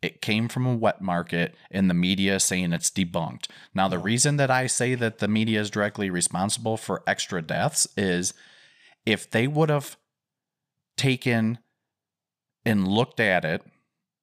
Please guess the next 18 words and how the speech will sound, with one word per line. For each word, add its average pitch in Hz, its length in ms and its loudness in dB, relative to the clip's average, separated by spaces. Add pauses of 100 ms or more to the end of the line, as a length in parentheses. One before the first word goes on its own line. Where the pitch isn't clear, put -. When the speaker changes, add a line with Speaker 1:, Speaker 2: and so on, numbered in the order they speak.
(180)
Speaker 1:
for 107 340 0
what 92 240 2
it - 100 -2
was 98 580 0 (340)
and 107 140 2
investigated, 87 1040 0 (360)
maybe 117 360 0
we 120 180 0
would 113 180 0
have 110 140 0
had 98 240 0
the 87 80 -4
source 104 420 -2
of 90 140 -2
this 90 180 0
already. 90 400 0
Maybe 98 440 0
'cause - 240 -2